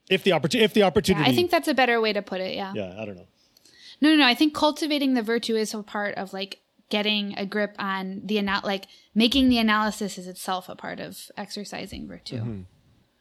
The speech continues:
Speaker 3: Okay, so if we're thinking about, like, what does it look like to develop a good analysis of the conjuncture, there's, like, another part of all of these sorts of things that he says in all of these texts that I wanted to kind of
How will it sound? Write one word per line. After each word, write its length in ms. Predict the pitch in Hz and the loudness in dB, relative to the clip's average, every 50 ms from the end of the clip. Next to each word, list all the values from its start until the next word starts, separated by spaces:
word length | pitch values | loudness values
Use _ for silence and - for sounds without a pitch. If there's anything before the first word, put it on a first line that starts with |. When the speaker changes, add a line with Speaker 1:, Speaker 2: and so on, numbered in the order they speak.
| _ _ _ _ _ - | _ _ _ _ _ -14
Speaker 3:
Okay, 200 | 139 127 143 123 107 | -10 -6 -6 -6 -6
so 240 | - - 123 110 107 | -6 -8 -8 -10 -10
if 100 | 113 - | -12 -12
we're 100 | 123 117 | -14 -12
thinking 320 | - 147 135 139 139 135 | -10 -12 -12 -10 -10 -12
about, 380 | 131 110 120 113 113 107 - _ _ _ _ | -10 -8 -8 -8 -8 -10 -12 _ _ _ _
like, 180 | 113 110 104 - _ _ _ | -14 -14 -14 -16 _ _ _
what 180 | - 120 120 117 | -12 -10 -10 -8
does 140 | 117 110 113 | -10 -12 -12
it 80 | 120 | -10
look 180 | 120 120 110 - | -8 -8 -6 -4
like 160 | 117 110 - | -4 -4 -4
to 100 | - 117 | -6 -8
develop 380 | 107 117 101 117 117 113 104 - | -6 -4 0 0 2 2 0 -2
a 60 | 120 | -2
good 140 | 107 113 107 | -2 -2 -2
analysis 460 | 107 107 104 107 107 - - 110 104 117 | -2 -2 -4 -4 -4 -6 -8 -8 -8 -8
of 80 | 110 | -8
the 60 | 104 - | -8 -6
conjuncture, 500 | - 110 98 - 104 107 110 - 110 104 | -6 -8 -6 -6 -6 -6 -6 -6 -8 -8
there's, 220 | 104 107 101 - | -8 -10 -10 -10
like, 120 | 117 101 - _ | -12 -14 -12 _
another 440 | 131 120 113 127 120 131 120 113 107 _ _ _ _ _ _ | -10 -8 -8 -6 -6 -8 -8 -10 -12 _ _ _ _ _ _
part 280 | - - 135 135 139 127 | -10 -6 -4 -2 -2 -2
of 220 | 123 113 104 107 | -4 -6 -8 -10
all 200 | - 127 123 120 | -6 -4 -4 -4
of 140 | 117 110 104 | -4 -6 -6
these 240 | 107 117 117 110 - | -6 -6 -6 -6 -6
sorts 260 | - 120 113 - - | -8 -8 -8 -8 -10
of 100 | 113 104 | -12 -10
things 200 | - 117 113 107 | -8 -8 -8 -8
that 80 | 113 104 | -10 -12
he 100 | 107 107 | -14 -12
says 320 | - 113 113 110 107 104 | -10 -10 -10 -10 -10 -10
in 100 | 110 107 | -12 -10
all 80 | 104 104 | -10 -12
of 40 | 104 | -12
these 140 | 101 98 - | -14 -14 -14
texts 300 | - 104 - - - 107 | -14 -14 -14 -14 -14 -12
that 80 | 107 | -10
I 20 | 104 | -6
wanted 240 | 104 107 104 104 | -4 -4 -4 -4
to 120 | - - 104 | -6 -8 -8
kind 180 | - 113 110 | -4 -4 -4
of 240 | 101 95 - - _ | -4 -6 -10 -18 _